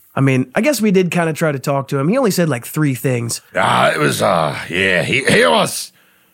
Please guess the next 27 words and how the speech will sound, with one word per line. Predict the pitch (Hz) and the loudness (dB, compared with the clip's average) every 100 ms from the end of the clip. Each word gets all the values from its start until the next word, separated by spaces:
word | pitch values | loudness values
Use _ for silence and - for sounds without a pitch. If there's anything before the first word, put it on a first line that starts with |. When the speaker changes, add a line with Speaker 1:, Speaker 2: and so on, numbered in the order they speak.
| _ _ _ _ _ _ _ _ _ _ - - | _ _ _ _ _ _ _ _ _ _ -10 -2
Speaker 2:
kinda | 240 202 | 0 2
old | 208 170 | 0 0
cockamamie | - - 160 170 180 151 | 0 -2 -2 -4 -2 -2
fucked, | - 117 - - - | -2 -2 -2 -10 -10
you | 101 156 | -4 0
know? | 208 180 - _ _ _ _ - | 0 -2 -8 _ _ _ _ -4
Speaker 1:
Yeah, | - | 0
I | 196 | 2
mean, | 226 | 0
if | 208 | 0
you | 254 | -2
were | 254 220 | 0 0
alone | 202 202 196 | 2 0 0
all, | 196 185 170 - _ - | 0 -2 -4 -8 _ -10
you | 170 | -6
know, | 160 | -4
just | 160 147 _ _ - - _ _ - | -4 -8 _ _ -20 -20 _ _ -8
groundskeeping | 156 151 165 - 170 160 160 | -2 0 0 0 0 2 0
in | 156 | 0
the | 135 | -2
desert. | 135 147 131 135 | -2 -2 0 2
Speaker 2:
I | 170 175 180 | 2 2 2
know | 175 87 | 2 2
nothing | 85 82 82 | 2 0 -2
about | 78 73 - | 0 0 0
being | 76 80 | 0 2
alone, | 151 139 160 151 139 117 | 2 2 2 2 0 -4